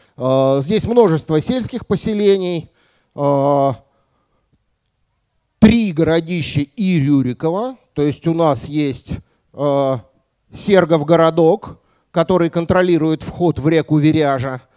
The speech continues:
Э, здесь же стоит городище Георгий, с которым не совсем понятно, что это такое,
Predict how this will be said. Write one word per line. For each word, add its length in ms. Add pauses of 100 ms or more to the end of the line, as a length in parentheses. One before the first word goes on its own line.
(400)
Э, 460
здесь 280
же 120
стоит 280
городище 540
Георгий, 540
с 40
которым 380
не 60
совсем 440
понятно, 480
что 260
это 180
такое, 560